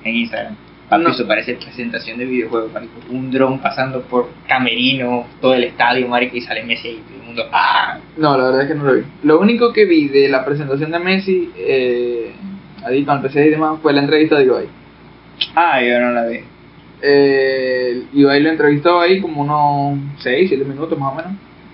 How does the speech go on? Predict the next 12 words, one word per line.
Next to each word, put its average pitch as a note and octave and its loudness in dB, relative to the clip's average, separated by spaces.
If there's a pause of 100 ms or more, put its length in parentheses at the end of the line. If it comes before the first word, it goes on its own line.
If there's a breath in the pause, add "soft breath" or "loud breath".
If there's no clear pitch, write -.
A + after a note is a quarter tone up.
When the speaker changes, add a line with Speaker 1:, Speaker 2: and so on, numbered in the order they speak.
(180)
Speaker 2:
Algo, C3+ 4
algo C3+ -4
Speaker 1:
Cortito. C#3 4
Speaker 2:
soft. - -6 (640)
Sí. D#3 4 (1080)
Y C3 -2
eso C#3 -4
fue C#3+ 2
lo C#3+ 4
único C#3 2
que B2+ 4
vi. B2 0